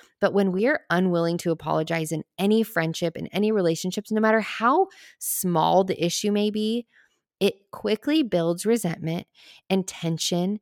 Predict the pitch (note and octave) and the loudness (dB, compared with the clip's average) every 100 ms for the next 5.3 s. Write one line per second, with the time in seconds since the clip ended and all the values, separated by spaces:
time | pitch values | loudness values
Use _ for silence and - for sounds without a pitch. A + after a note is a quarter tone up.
0 | _ _ - F3+ F3 E3 G3+ A3 F3 D3+ | _ _ -2 0 4 6 6 4 2 0
1 | D3+ D#3 - F3 E3 - D3+ D3 G#3 - | -4 -8 -4 -2 -2 -4 -6 -2 -4 -2
2 | A3 A3+ A#3+ F#3 F3 F3 A#3+ C4+ A3 G#3+ | -2 2 2 2 0 2 2 0 0 2
3 | A#3 A3 G3 G#3 - - _ G#3+ G#3 F#3 | 0 0 2 2 0 -12 _ 2 4 2
4 | E3+ E3+ F3 A#3+ - F#3 E3+ D#3 E3+ D#3+ | 2 2 4 2 2 2 0 0 0 0
5 | D3+ D3 - | -2 -6 -8